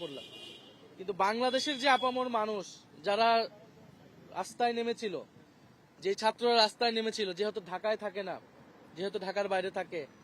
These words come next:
কোনো একটা উপজেলায় থাকে, জেলা সদরে থাকে, অথবা শহীদ পরিবার, আহত, তাদের নিরাপত্তাটা কিভাবে হবে? আমরা তো শুধু কেবল আমাদের নেত্রীদের, নেতাদের নিরাপত্তা নিশ্চিত করলে হবে না, নেতাদের নিরাপত্তা দিয়ে জুলাই টিকে থাকবে না। ফলে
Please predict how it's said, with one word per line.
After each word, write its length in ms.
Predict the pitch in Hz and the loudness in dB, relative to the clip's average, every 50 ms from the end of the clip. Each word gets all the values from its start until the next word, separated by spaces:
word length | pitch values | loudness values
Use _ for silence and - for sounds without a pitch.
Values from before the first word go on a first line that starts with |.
| - - | -12 -8
কোনো 100 | 190 202 226 | -6 -4 -4
একটা 120 | 208 - 220 214 | -4 -4 -4 -4
উপজেলায় 360 | 196 208 185 202 208 202 - 196 | -4 -4 -2 -2 -2 -2 -2 -6
থাকে, 140 | 185 - 175 165 | -8 -8 -8 -6
জেলা 160 | 185 190 196 190 | -4 -4 -2 -4
সদরে 240 | 202 185 185 185 190 170 185 | -4 -6 -8 -8 -10 -8 -10
থাকে, 220 | 170 - - 135 110 - - - - - - - - - - - - | -12 -12 -12 -14 -16 -16 -18 -20 -20 -20 -20 -20 -20 -16 -10 -8 -6
অথবা 200 | 196 - 247 247 240 - | -2 0 2 2 2 4
শহীদ 220 | 247 240 247 233 - - | 4 4 4 2 2 0
পরিবার, 320 | 240 233 226 202 196 151 123 120 - - - - - - - 190 | 0 0 2 2 2 2 0 -2 -10 -20 -20 -20 -10 -4 0 4
আহত, 260 | 226 240 247 247 - 196 139 104 - - - - - - - - - - - 180 | 4 4 4 2 0 -2 -2 -4 -6 -14 -20 -20 -20 -20 -20 -20 -18 -10 -6 -4
তাদের 220 | 196 196 208 240 233 240 | -2 -2 -2 -2 0 0
নিরাপত্তাটা 460 | 233 240 220 240 240 - 233 208 240 - | 0 0 0 -2 -4 -4 -4 -4 -6 -6
কিভাবে 300 | - 208 196 202 190 202 190 190 | -4 -2 0 0 0 0 0 0
হবে? 180 | 156 127 135 - - - 156 | -2 -4 -4 -10 -12 -10 -8
আমরা 140 | 180 196 214 208 | -6 -4 -4 -4
তো 40 | 226 - | -6 -6
শুধু 140 | 240 214 233 196 220 | -6 -6 -4 -2 0
কেবল 200 | 220 208 226 214 202 202 | 0 2 2 2 2 2
আমাদের 200 | 214 208 214 208 208 | 0 0 -2 -2 -4
নেত্রীদের, 440 | 208 - - - 226 196 220 220 208 185 170 - - - - - - - - - - - - 160 | -6 -6 -6 -8 -4 -2 -2 -2 -4 -6 -16 -20 -20 -20 -20 -20 -20 -20 -20 -20 -20 -16 -10 -6
নেতাদের 300 | 170 190 220 220 220 233 233 | -6 -4 -2 -2 -2 0 2
নিরাপত্তা 340 | 233 233 226 226 226 - 240 226 | 2 2 2 0 0 -2 -2 -2
নিশ্চিত 240 | 226 220 - 233 226 - - | -2 -4 -6 -8 -8 -6 -4
করলে 180 | 233 226 233 220 196 | -2 0 0 2 2
হবে 160 | 202 202 196 202 185 | 2 2 2 0 -2
না, 60 | 165 160 175 | -2 -2 -4
নেতাদের 400 | 185 185 214 214 202 220 220 220 214 196 - - - - - - - - - - - - - | -2 0 0 0 2 0 0 -2 -4 -8 -14 -16 -18 -20 -20 -20 -20 -20 -20 -20 -18 -10 -4
নিরাপত্তা 380 | 180 208 220 185 226 214 - 226 208 | 0 0 0 0 0 -2 -2 -2 -2
দিয়ে 140 | 233 226 180 | -2 -2 -2
জুলাই 220 | 208 208 220 214 202 | 2 2 2 2 2
টিকে 180 | - 233 208 240 233 | 0 -2 -2 -2 0
থাকবে 220 | 233 196 170 180 165 127 | -2 -2 -2 -6 -8 -8
না। 60 | - - - - - - - - - - - - - - - | -10 -16 -16 -18 -18 -18 -20 -20 -20 -20 -20 -20 -18 -8 -2
ফলে 160 | - 226 240 | 0 0 0